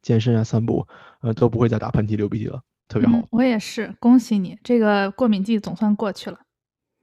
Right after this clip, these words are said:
Speaker 1: 嗯，是的。话说我在网上看到新闻哈，说最近美国的这个，说最近美国的这个通货膨胀好像有点要开始了，你听说了吗？
Speaker 2: 嗯，我听说不仅是开始了，<laughs> 就是已经在进行当中了。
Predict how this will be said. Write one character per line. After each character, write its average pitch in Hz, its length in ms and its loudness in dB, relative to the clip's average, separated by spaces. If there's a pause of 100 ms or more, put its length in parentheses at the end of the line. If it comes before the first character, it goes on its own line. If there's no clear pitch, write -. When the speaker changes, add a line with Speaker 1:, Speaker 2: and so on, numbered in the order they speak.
(360)
Speaker 1:
嗯， 107 300 -4
是 - 180 -8
的。 127 120 -8 (460)
话 135 120 -2
说 147 140 0
我 127 100 0
在 135 80 2
网 113 180 2
上 113 80 2
看 123 140 -2
到 123 80 4
新 127 220 2
闻 117 180 4
哈， 117 100 2
说 139 160 0
最 156 120 4
近 139 280 2
美 107 200 -4
国 101 180 -2
的 127 100 0
这 131 220 -2
个， 117 320 -2 (680)
说 - 160 0
最 147 120 0
近 139 100 0
美 123 140 -2
国 120 100 0
的 123 60 0
这 135 80 -2
个 117 80 0
通 - 180 0
货 135 80 4
膨 113 180 -2
胀 127 220 0 (320)
好 - 160 -2
像 113 140 2
有 117 80 4
点 113 100 2
要 110 100 0
开 127 220 -4
始 - 140 -8
了， - 240 -10
你 117 60 -6
听 123 120 0
说 117 140 0
了 113 80 -2
吗？ 113 160 -6 (440)
Speaker 2:
嗯， 233 380 4
我 233 120 -2
听 285 240 -2
说 294 160 -2
不 302 140 -4
仅 220 180 2
是 - 100 -4
开 262 220 -2
始 - 200 -6
了， 226 120 -6 (460)
<laughs> - 500 -8
就 247 140 0
是 233 160 0
已 220 140 0
经 233 160 0
在 254 120 2
进 269 200 0
行 214 180 6
当 208 180 4
中 214 140 0
了。 - 120 -8